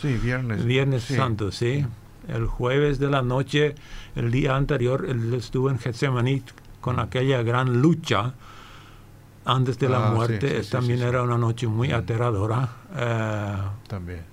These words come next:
Speaker 2: cuando Jesús estaba en Getsemaní
Speaker 1: Orando. Mm.
Speaker 2: orando. Eso no era una oración, esto era por el todo o nada.
Speaker 1: Mm.
Speaker 2: Por el todo
Speaker 1: Sí.
Speaker 2: o nada.
Speaker 1: Realmente.
Speaker 2: Si él hubiera dicho no,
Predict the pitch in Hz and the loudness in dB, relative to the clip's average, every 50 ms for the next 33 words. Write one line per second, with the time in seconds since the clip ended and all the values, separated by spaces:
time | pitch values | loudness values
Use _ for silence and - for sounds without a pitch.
0 | - - - 123 117 120 120 117 120 120 113 113 - 120 - - - 117 110 135 | -10 -4 -2 0 2 2 2 2 2 0 0 -2 -4 -6 -6 -6 -6 -6 -6 -6
1 | 117 - - 113 117 120 117 - 120 - - 127 123 123 117 120 117 117 120 120 | -6 -4 -2 -2 -2 -2 -2 -4 -6 -4 -2 -2 0 0 2 2 2 2 2 0
2 | 117 - - - - - - - 120 110 104 90 80 80 82 80 - - - 110 | -2 -6 -12 -18 -18 -10 -4 -2 0 0 0 -2 -4 -8 -12 -14 -16 -14 -8 -4
3 | 104 123 113 113 120 127 131 127 113 104 107 - 117 117 - 139 135 135 135 131 | -2 0 2 2 4 4 4 4 2 2 0 0 -2 0 0 0 2 2 2 2
4 | 131 135 135 127 127 127 127 123 123 120 120 113 117 123 - - 123 117 - - | 0 0 0 0 0 0 0 0 0 0 0 0 -2 -4 -4 -4 -6 -6 -6 -4
5 | - 117 120 120 131 117 113 110 104 98 98 95 - - - - - - - - | -4 -2 -2 0 0 0 0 -2 -2 -4 -6 -8 -12 -18 -20 -20 -20 -20 -20 -20
6 | - - - - - - - - - - 135 131 127 113 110 - 135 143 143 147 | -20 -20 -20 -20 -20 -20 -20 -6 -2 0 0 2 0 0 0 0 2 2 2 2
7 | 139 135 127 117 104 101 92 82 80 95 92 90 90 - - - - - - 117 | 2 2 0 2 2 2 0 0 0 -2 -4 -6 -8 -12 -14 -18 -6 -4 -2 0
8 | 123 117 107 - - 151 156 175 160 170 104 95 - - - 147 127 113 104 101 | 0 0 -2 0 0 2 2 4 2 2 0 -2 -8 -8 -4 -2 -2 0 0 -2
9 | 90 80 - - - - 104 95 98 95 92 92 92 87 85 - 101 101 - - | -2 -4 -8 -12 -14 -12 -10 -8 -6 -6 -8 -8 -10 -12 -12 -12 -8 -8 -6 -4
10 | - 160 180 - 175 180 214 220 220 190 147 143 151 147 143 139 135 127 123 117 | -4 -4 -4 -2 -2 -2 -2 -2 0 0 2 4 4 4 4 4 2 0 -2 -4
11 | 120 - - - 131 120 - - 127 110 107 110 120 139 165 175 135 95 92 | -6 -8 -6 -4 -4 -4 -2 -2 -2 0 2 2 4 6 6 6 4 2 -2